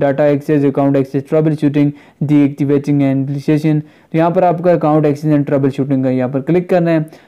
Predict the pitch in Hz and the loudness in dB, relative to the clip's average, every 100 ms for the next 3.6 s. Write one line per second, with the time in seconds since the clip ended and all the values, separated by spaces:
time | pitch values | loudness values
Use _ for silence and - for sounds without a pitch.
0 | - 156 180 185 185 180 143 143 165 160 | -4 -2 0 2 2 2 0 0 0 0
1 | 170 165 - _ - 151 151 160 151 143 | 0 0 -4 _ -6 -4 0 2 4 4
2 | 139 143 139 135 143 143 170 165 160 151 | 2 0 0 0 0 0 0 0 0 -2
3 | 156 147 160 160 156 | -2 -2 -2 2 0